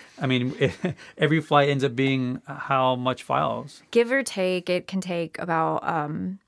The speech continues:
Speaker 2: two hours to upload everything,
Speaker 1: Wow.
Speaker 2: organize it, and that's just one flight, making sure that everything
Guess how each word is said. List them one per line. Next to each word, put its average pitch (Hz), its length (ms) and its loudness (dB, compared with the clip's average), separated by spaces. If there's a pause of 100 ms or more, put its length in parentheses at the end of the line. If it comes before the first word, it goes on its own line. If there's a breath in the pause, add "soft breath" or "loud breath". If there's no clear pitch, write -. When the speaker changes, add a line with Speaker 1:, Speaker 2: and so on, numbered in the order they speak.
(240)
Speaker 2:
two - 300 0
hours 165 500 0
to - 180 -8
upload 170 420 -2
everything, 165 680 -2
Speaker 1:
Wow. 185 120 2
Speaker 2:
organize 175 680 2
it, 165 260 2
and 170 140 -2
that's 180 200 -2
just 185 280 -2
one 165 240 -4
flight, 208 640 0
making 170 360 -6
sure 170 280 -4
that 165 140 -2
everything 165 680 -4